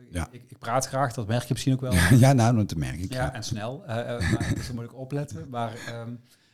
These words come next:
Speaker 2: dat, eh, ja, dat, da-, daar haal ik wel heel veel voldoening uit. En dan weet je ook wat er speelt. En, eh, daar heb ik nodig om mijn vak ook goed te kunnen uitvoeren.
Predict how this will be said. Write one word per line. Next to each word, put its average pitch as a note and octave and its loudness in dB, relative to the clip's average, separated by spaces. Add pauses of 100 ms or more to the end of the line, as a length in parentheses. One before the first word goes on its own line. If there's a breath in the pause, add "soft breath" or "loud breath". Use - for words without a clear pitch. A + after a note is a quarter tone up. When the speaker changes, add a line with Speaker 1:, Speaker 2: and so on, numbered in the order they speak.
(300 soft breath)
Speaker 2:
dat, C3 -6
eh, B2+ -8 (440)
ja, A#2+ -6
dat, B2 -6
da-, C3+ -12
daar C3 -6
haal B2+ 0
ik B2 -6
wel C3+ -4
heel C#3 -2
veel B2+ -12
voldoening C3+ -2
uit. A2+ -2
En B2 -2
dan A#2+ -2
weet C3 -2
je C3 -4
ook - -12
wat B2+ -2
er A#2 -4
speelt. C3+ -2
En, A#2+ -6
eh, A#2+ -6
daar B2 -4 (920)
heb C3+ -8
ik A2+ -6
nodig C3 0
om B2 -6
mijn A#2+ -6
vak B2+ -8
ook - -16
goed - -18
te - -10
kunnen A#2+ -6
uitvoeren. G#2+ -8